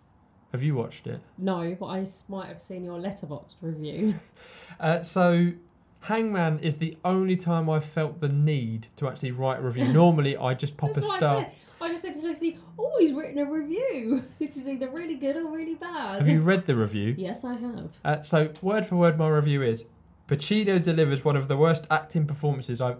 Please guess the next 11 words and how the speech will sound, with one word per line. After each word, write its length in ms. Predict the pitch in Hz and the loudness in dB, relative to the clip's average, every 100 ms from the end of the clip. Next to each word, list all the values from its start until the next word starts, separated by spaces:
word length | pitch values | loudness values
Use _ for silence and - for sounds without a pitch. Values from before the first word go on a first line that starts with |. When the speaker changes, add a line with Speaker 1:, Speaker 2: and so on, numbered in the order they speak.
| - | -4
Speaker 1:
ever 220 | 143 123 | -2 0
seen. 500 | 123 - 135 113 104 - - _ _ _ _ _ _ _ | -2 -2 -2 -2 -6 -10 -20 _ _ _ _ _ _ _
Genuinely, 760 | - 226 220 185 151 127 120 | 4 6 6 4 4 2 -2
it 140 | 135 127 | -2 -4
is 160 | 135 | -2
like 400 | 147 160 156 - | 0 0 -2 -6
they 120 | 156 151 | -2 -2
have 100 | 147 | -2
filmed 340 | 165 151 135 | 0 2 2
the 80 | 135 | 0
rehearsals. 920 | 127 113 139 123 - 101 110 117 - | 0 2 2 0 -2 -6 -6 -10 -14